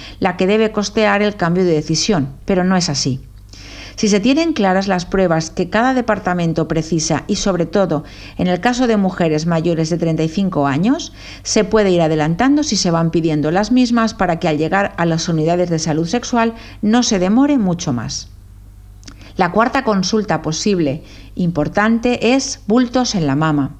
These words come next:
¿Desde cuándo? ¿Varía su tamaño según el momento del ciclo?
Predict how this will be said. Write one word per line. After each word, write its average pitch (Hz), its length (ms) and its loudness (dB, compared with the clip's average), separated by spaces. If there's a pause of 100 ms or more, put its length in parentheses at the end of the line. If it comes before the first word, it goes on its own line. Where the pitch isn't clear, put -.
(840)
¿Desde 147 320 0
cuándo? 160 600 2 (360)
¿Varía 208 320 4
su 294 160 -2
tamaño 240 480 2
según 208 300 0
el 190 100 2
momento 170 360 2
del 143 140 0
ciclo? 202 540 -2